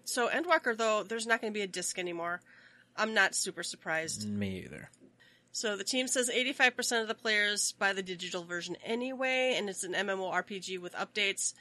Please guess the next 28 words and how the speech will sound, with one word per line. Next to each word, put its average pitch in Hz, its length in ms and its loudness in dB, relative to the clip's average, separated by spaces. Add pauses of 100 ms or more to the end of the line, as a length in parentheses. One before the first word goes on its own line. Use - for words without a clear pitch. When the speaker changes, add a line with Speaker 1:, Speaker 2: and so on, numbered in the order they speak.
(440)
Speaker 1:
Honestly, 277 640 6 (120)
to 277 100 -2
play 294 240 6
the 262 80 0
game, 233 240 2
you 208 60 0
have 196 180 4
to 208 100 -2
have 196 80 -2
an 185 80 -2
internet 170 340 -2
connection, 180 400 -2
and 165 160 -6
even 226 240 -2
my 190 120 2
terrible 208 580 0
one, 240 380 0 (180)
I've 208 300 -2
usually 208 500 -2
been 190 140 0
able 180 180 0
to 175 80 -6
download 165 540 -2 (760)
patches 170 580 2 (280)
before 165 480 -4
it's 165 200 -6
live, 160 500 -4
so. - 220 -2